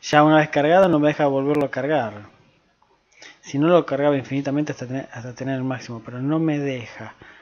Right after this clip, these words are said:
Bueno, voy a vaciar esta Gravel Gun. Ah, les muestro cómo funciona mientras. Eh, el funcionamiento es muy fácil. Agarramos Gravel.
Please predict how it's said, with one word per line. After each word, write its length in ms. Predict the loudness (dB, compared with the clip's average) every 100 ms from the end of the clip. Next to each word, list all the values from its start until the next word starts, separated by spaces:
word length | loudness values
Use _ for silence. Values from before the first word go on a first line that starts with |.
| -20 -20 2
Bueno, 240 | 6 6 4
voy 160 | 6 8
a 60 |
vaciar 440 | 8 4 2 4 2
esta 680 | -4 -2 0 0 0 -2 -4
Gravel 320 | 0 2 2
Gun. 220 | 0 0 -14 -4
Ah, 140 | 2 4
les 100 | 4
muestro 220 | 4 4
cómo 140 | 2
funciona 320 | -2 -6 -6
mientras. 420 | -6 -8 -12 -16 -20 -20 -20 _ -20 -20 -20 _
Eh, 400 | 4 8 8 8 6
el 320 | 4 4 2
funcionamiento 400 | 0 0 0 0
es 40 |
muy 80 | -2
fácil. 360 | -4 -10 -14 -20 _ _ _ _ _
Agarramos 400 | -2 2 2 2
Gravel. 260 | 4 4